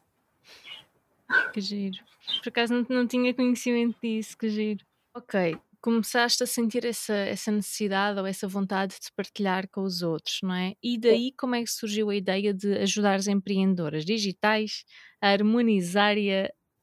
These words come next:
Speaker 1: como é que é? Harmonizar e humanizar as
Speaker 2: É
Speaker 1: suas
Speaker 2: verdade.
Speaker 1: palavras. <laughs>
Speaker 2: Olha, foi durante a pandemia.
Speaker 1: Uhum.
Speaker 2: Veio a pandemia, a Daniela tinha acabado de sair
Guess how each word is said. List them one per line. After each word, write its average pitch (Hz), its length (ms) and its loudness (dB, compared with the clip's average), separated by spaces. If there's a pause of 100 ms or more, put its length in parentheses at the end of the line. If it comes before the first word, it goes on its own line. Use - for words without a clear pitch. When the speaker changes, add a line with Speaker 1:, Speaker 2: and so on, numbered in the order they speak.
(140)
Speaker 1:
como 202 140 0
é 202 60 0
que 285 100 -4
é? 359 80 2 (140)
Harmonizar 262 600 8
e 247 120 6
humanizar 240 880 0 (280)
as 202 120 -2
Speaker 2:
É 214 40 -2
Speaker 1:
suas 220 40 -4 (100)
Speaker 2:
verdade. - 220 4
Speaker 1:
palavras. - 840 -2
<laughs> 196 580 -2 (500)
Speaker 2:
Olha, - 200 -6 (800)
foi 262 100 12
durante 277 260 12
a 269 40 8
pandemia. 226 520 10 (760)
Speaker 1:
Uhum. 190 540 -4
Speaker 2:
Veio 202 320 12
a 202 40 2
pandemia, 269 500 12 (500)
a - 40 8
Daniela 214 400 6
tinha 220 180 -2
acabado 208 380 8
de - 80 -20
sair 208 420 10